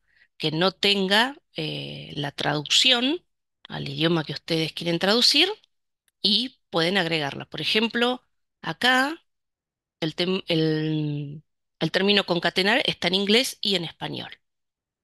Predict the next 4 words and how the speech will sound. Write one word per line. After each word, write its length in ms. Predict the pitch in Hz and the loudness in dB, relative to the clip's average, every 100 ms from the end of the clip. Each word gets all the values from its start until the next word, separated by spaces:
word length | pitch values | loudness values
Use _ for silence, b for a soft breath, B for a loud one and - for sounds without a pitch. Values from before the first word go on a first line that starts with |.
| - - _ _ _ | -20 -20 _ _ _
¿Sí? 640 | - - 170 175 214 - _ _ _ _ _ _ _ _ _ | -18 -10 -2 0 -2 -6 _ _ _ _ _ _ _ _ _
Así 280 | - - 160 | -14 -10 0
que 240 | 208 240 - | 2 2 0
aquí 600 | 165 - 202 233 - | -4 0 0 0 -8